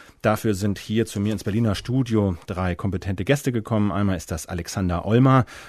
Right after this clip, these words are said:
aus München, Chef von iPhoneblog punkt de, einem Blog, wie der Name schon sagt, das sich vor allen Dingen,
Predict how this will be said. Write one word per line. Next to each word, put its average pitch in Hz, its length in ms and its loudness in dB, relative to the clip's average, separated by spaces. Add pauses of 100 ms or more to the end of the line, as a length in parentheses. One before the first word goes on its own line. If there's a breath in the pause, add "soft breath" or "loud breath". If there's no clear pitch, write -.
aus 92 220 -2
München, 117 500 4
Chef - 460 -4
von 82 440 -4
iPhoneblog 107 800 0
punkt - 40 -4
de, 98 260 -2
einem 90 240 -2
Blog, 95 240 -2 (100)
wie 92 140 -10
der 90 100 -6
Name 95 240 -2
schon 82 220 -8
sagt, 98 260 -4
das 85 100 -8
sich 87 200 -10
vor - 120 -8
allen 113 220 4
Dingen, 113 200 4